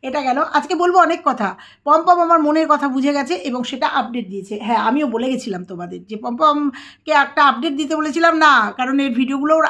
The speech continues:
আগেই এটা, আহ, দিয়েছে। লক্ষ্মী পুজোর ব্লগ এসছে, অবশ্যই বলবো একটা কথা। দেখো, ধর্ম যার যার, সম্মান। একজন আর একজনের ধর্মকে যদি অসম্মান করে, কন্টেন্ট করে, তখন আমরা বলতে আসি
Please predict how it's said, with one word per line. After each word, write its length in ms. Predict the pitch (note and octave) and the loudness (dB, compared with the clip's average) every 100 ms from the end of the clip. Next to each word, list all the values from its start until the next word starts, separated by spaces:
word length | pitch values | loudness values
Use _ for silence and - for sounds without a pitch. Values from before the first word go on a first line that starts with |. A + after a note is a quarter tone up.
| - | 0
আগেই 360 | B3 A#3 F3+ - - _ | 0 0 -4 -6 -20 _
এটা, 260 | C#4+ A#3 A#3 | -4 2 2
আহ, 500 | - - A#3+ A3+ A3 | 2 -2 -2 0 0
দিয়েছে। 560 | A3 E4 D4 G#3 F3 _ - _ | 2 2 2 -4 -8 _ -20 _
লক্ষ্মী 360 | C#4 F#4+ - G#4+ | 0 0 0 -2
পুজোর 240 | G4 E4+ | 0 2
ব্লগ 280 | A#3 A3 A3 | 2 0 0
এসছে, 360 | G#3 - G#3+ G#3 | -2 -4 -12 -6
অবশ্যই 360 | C#4 D4 E4+ E4 | -4 -4 -4 -2
বলবো 260 | A3 G#3 | -4 -4
একটা 200 | G#3 - G3+ | -6 -10 -12
কথা। 200 | F#3 G#3 | -10 -4
দেখো, 340 | B3 C#4 G3 - _ _ | -4 -4 -12 -16 _ _
ধর্ম 340 | A3 C#4+ E4+ F#4 | 2 2 2 0
যার 240 | C#4 B3+ | 2 0
যার, 140 | A3+ G#3 | -2 -4
সম্মান। 440 | - B3+ C4+ D4 F4+ | -2 0 4 4 4
একজন 320 | C#4+ C#4 E4 D#4 | 2 0 -2 -2
আর 100 | C4+ | 0
একজনের 360 | C#4 C4 D4 D#4 | 0 0 -2 -2
ধর্মকে 440 | A#3 A#3+ C4+ C4+ | 0 0 0 -2
যদি 480 | C#4+ C#4 B3 D4+ D4 _ | -6 -4 -2 -2 -4 _
অসম্মান 500 | G#3+ A#3+ C#4+ D4 C#4+ | -6 -2 0 2 2
করে, 200 | C#4 D4 | 0 -2
কন্টেন্ট 480 | C#4 A#3+ A#3+ D4 C4 | 0 0 0 -6 -2
করে, 220 | B3 D4 | -2 -2
তখন 240 | C4 - | -6 -4
আমরা 200 | G#3+ B3 | -6 -6
বলতে 300 | C#4 F#3 G3 | -8 -12 -12
আসি 240 | F3 - | -18 -20